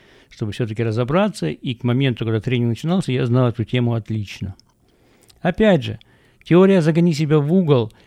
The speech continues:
э, она работает, но не для всех. Опять же, не все люди такие сильные, которые могут взять и, загнав себя в угол, из этого угла всё-таки выйти.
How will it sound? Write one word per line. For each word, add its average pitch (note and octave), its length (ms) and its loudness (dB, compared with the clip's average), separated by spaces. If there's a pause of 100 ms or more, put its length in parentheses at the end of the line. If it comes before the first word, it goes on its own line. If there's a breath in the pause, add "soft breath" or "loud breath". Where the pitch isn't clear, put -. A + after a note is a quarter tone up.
(280 soft breath)
э, F3 480 -14
она D3+ 260 2
работает, E3+ 720 0 (400)
но E3 180 4
не F3 140 4
для D3+ 140 -4
всех. G#2+ 320 -8 (400)
Опять B2+ 320 0
же, A#2+ 100 0
не C#3+ 120 2
все - 180 0
люди D#3+ 240 2
такие B2+ 360 0
сильные, F3 400 2
которые B2+ 400 2
могут B2+ 420 0 (1200)
взять D3+ 500 2
и, A#3 120 -4
загнав B2 420 0
себя B2 260 0
в A#2 140 0
угол, C#3 380 2 (100)
из A#2+ 160 0
этого B2 260 0
угла A#2+ 280 0
всё-таки A2+ 420 -6
выйти. A2 480 -6